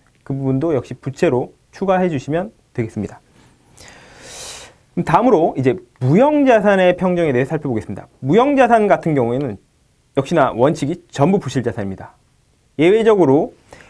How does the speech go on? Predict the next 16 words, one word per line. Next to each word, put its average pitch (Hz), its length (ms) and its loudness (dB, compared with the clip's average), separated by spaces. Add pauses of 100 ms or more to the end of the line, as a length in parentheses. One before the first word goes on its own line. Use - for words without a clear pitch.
(840)
진단 220 600 2
대상 175 300 2
사업 180 240 2
관련해갖고 143 720 0
수익기부 262 520 0
자산이나 113 460 -2
산업재산권 180 960 0
같은 139 280 0
경우에는 113 560 -2 (200)
이제 110 420 -4 (140)
인정을 151 460 0
받을 120 180 -2
수가 117 160 -6
있는데, 104 340 -8 (680)
쭉 269 240 -2
얘기했다시피 151 680 -2